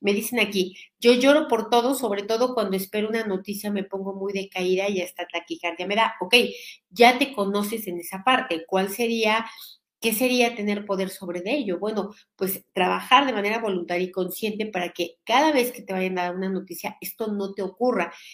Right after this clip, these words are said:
y que cada vez lo vayas gestionando mejor, ¿no? Que te empieces a cuestionar y que empieces a ver de dónde viene este comportamiento o esta reacción mecánica e inconsciente.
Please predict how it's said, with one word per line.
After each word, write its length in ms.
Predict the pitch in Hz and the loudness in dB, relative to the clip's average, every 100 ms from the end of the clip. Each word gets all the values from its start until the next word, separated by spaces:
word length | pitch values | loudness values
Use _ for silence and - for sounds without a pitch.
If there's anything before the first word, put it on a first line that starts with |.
| - | -16
y 120 | - 208 | -6 -2
que 140 | 220 | 0
cada 220 | 240 254 | 2 4
vez 320 | 247 254 - - | 6 4 2 -2
lo 120 | 202 | 0
vayas 300 | 208 226 233 | 2 0 -2
gestionando 880 | - - 202 208 202 196 196 202 196 | -6 -6 -4 -4 -2 0 0 -2 -2
mejor, 420 | 196 - 151 - - | -4 -4 -6 -8 -6
¿no? 160 | 254 | -6
Que 100 | 254 | -6
te 140 | - 180 | -10 -10
empieces 440 | - 190 190 185 | -8 -8 -8 -12
a 100 | 180 | -12
cuestionar 560 | - 202 - 254 262 311 - - - - _ _ _ _ _ - | -10 -8 0 6 6 6 -2 -18 -20 -20 _ _ _ _ _ -10
y 120 | 165 | -2
que 80 | 202 | 0
empieces 420 | 196 220 220 240 | 2 2 2 -2
a 80 | 214 | 0
ver 280 | 208 - - | 0 -2 -4
de 160 | 196 | -4
dónde 380 | 196 214 220 240 | -2 -2 0 0
viene 420 | 226 214 202 208 208 | 0 -2 -2 -4 -6
este 220 | - 214 | -10 -8
comportamiento 840 | 190 196 175 175 180 185 190 - 190 | -8 -8 -8 -4 -2 -2 -4 -4 0
o 160 | 190 | 0
esta 260 | 190 - 226 | -2 -4 -6
reacción 640 | 202 170 - - 196 208 208 - - | -4 -6 -6 -4 -4 -4 -8 -16 -12
mecánica 680 | - 202 202 202 202 196 185 | -4 -4 0 2 2 0 -2
e 60 | 165 | -2
inconsciente. 760 | 165 - 165 160 156 156 - | -4 -6 -8 -4 -4 -4 -8